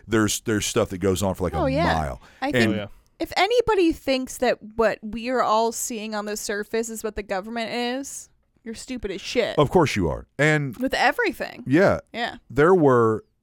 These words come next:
Speaker 1: I
Speaker 2: I think
Speaker 1: used
Speaker 2: it goes
Speaker 1: to
Speaker 2: way farther than we could even comprehend with anything.
Speaker 1: Well, I used to
Speaker 2: Yeah.
Speaker 1: date this girl that lived in Spotsylvania, Virginia, where
Speaker 2: Shut
Speaker 1: they
Speaker 2: up, I
Speaker 1: f-,
Speaker 2: wanna live there.
Speaker 1: where they fought the Battle of the, uh,
Speaker 3: The
Speaker 2: Spotsylvania?
Speaker 1: Spottsy-
Speaker 3: vampires?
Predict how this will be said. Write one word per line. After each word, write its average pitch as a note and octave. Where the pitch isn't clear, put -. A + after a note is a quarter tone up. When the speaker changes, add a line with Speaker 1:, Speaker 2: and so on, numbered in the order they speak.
Speaker 1:
I -
Speaker 2:
I -
think D#4+
Speaker 1:
used C#4
Speaker 2:
it C#4
goes C4+
Speaker 1:
to A#3
Speaker 2:
way B3+
farther A#3
than A3
we A3
could A3
even G#3
comprehend G#3+
with G3+
anything. G#3+
Speaker 1:
Well, A#2+
I -
used A3+
to A#2
Speaker 2:
Yeah. G2+
Speaker 1:
date B2
this A#2+
girl B2+
that G2+
lived A2
in F2+
Spotsylvania, A#2
Virginia, E2
where -
Speaker 2:
Shut G3
Speaker 1:
they G#3
Speaker 2:
up, A3
I A3+
Speaker 1:
f-, A3
Speaker 2:
wanna G#3+
live G3+
there. G3
Speaker 1:
where A2
they A2
fought A#2+
the G2
Battle A2
of F#2+
the, F#2
uh, F2
Speaker 3:
The D#2+
Speaker 2:
Spotsylvania? C4+
Speaker 1:
Spottsy- -
Speaker 3:
vampires? D3